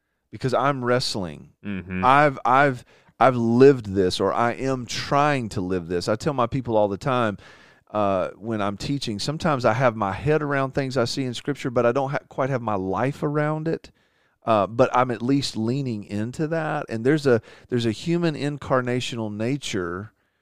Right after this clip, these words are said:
Speaker 1: to ministry in both worship and song, and we call it worship in the Word here at Res. I, I think there has to be an incarnational nature to that. We just did a Bible study in First Thessalonians chapter two,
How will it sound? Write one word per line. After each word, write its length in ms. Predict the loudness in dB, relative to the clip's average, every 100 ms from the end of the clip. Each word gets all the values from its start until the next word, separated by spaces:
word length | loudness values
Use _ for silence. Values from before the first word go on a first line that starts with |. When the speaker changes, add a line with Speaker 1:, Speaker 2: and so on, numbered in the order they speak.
| _ _
Speaker 1:
to 100 | -8
ministry 920 | -4 -2 0 0 -2 -4 -6 -8 -14 -18 _ _ _ _
in 140 | -6 4
both 360 | 6 6 2 -10
worship 460 | -4 -2 -2 -8 -8
and 160 | -10
song, 580 | -6 -4 -2 -2 -4 -8
and 140 | -8 -4
we 120 | -4
call 260 | 2 2 4
it 80 |
worship 400 | 2 -2 -2 -6
in 80 | -8
the 80 | -6
Word 360 | -4 -2 -2 -2
here 180 | -2 -2
at 60 |
Res. 640 | -2 0 0 0 -2 -8 -14 _ _ _ _ _
I, 120 | -2 0
I 80 | 0
think 240 | -2 -6 -10 _ -6
there 160 | -2
has 380 | -2 0 -2 -2
to 100 | -2
be 120 | -2
an 80 | -2
incarnational 800 | -4 -6 -2 -2 -2 -4 -6 -6
nature 280 | -6 -6 -8
to 140 | -8 -6
that. 240 | -6 -4
We 140 | -4
just 380 | -4 -4 -4 -2
did 140 | 2 2
a 40 |
Bible 360 | 4 4 4 0
study 440 | -2 0 0 -2 -10
in 80 |
First 280 | -6 -4 -2
Thessalonians 640 | -2 -2 -2 -2 -2 -4 -4
chapter 320 | -2 -2 -4 -14
two, 560 | -4 0 0 -2 -12